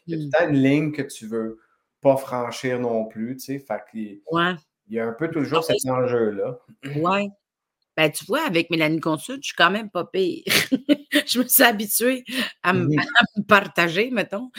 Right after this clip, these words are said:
Speaker 2: Mais je
Speaker 1: Yeah.
Speaker 2: comprends qu'il y a quand même une certaine limite, puis on, on regarde des choses, euh, de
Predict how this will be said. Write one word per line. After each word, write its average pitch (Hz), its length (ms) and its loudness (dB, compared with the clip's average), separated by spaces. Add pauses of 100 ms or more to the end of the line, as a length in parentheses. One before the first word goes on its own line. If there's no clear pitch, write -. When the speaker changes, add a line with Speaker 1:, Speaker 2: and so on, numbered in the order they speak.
(200)
Speaker 2:
Mais 226 100 4
je 233 60 4
Speaker 1:
Yeah. 233 80 2
Speaker 2:
comprends 240 280 -2
qu'il 277 120 -2
y - 20 0
a - 40 -2
quand 180 140 2
même 208 200 0
une 185 120 -2
certaine 170 300 -4
limite, 180 380 -4
puis 160 100 -2
on, 147 260 -8
on 147 100 -4
regarde 160 300 -4
des 165 140 -2
choses, 170 400 -4
euh, 147 220 -2
de 135 40 -12